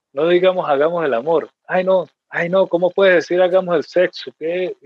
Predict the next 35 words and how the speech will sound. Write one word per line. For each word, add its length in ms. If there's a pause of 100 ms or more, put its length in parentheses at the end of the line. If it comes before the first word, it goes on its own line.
Ya 200
hay 140
por 200
ahí, 180
ya 120
tú 160
vas 140
viendo, 280 (280)
hey, 300
mira 180
los 140
prejuicios 400
que 60
están 160
saliendo, 480 (220)
cuidado, 520 (160)
¿verdad? 340
<laughs> 60
Mantente 560
alerta, 580
no 260
caiga 340
en 60
el 120
juego. 280 (360)
Tú 120
vas 260
entrando 380
en 60
el 60
amor 280
y 160
empiezas 340
a 60
darle 400